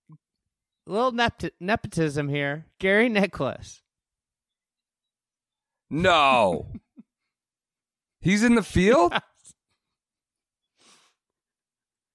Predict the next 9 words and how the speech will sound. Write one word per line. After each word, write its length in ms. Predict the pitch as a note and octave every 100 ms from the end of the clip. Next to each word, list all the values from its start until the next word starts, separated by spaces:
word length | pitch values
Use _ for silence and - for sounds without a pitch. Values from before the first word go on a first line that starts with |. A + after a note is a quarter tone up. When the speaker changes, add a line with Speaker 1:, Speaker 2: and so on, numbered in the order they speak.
| _ _ _ _ _ _ _ _ _ _ _
Speaker 2:
What? 720 | - D#4+ C#5 C#5 _ - - _ _ _ _ _ _ _ _ _ - - F3
Speaker 1:
Yep, 360 | - G3 - _
Gary 440 | F#3+ G#3+ A#3+ A#3+
is 240 | G#3 F#3+ E3+
in 320 | - G#3 A3+
the 80 | A3
field. 480 | - F#3+ F3 - C#3 - _ _ - - - - - - - _ - - _ _ _ _ _ _ _ _ _ _ _ _ _
Speaker 2:
Holy 800 | - - E3+ G3 F3 C#3 G2+ E2
shit. 680 | D#2+ - - - G3+ F#3+ D3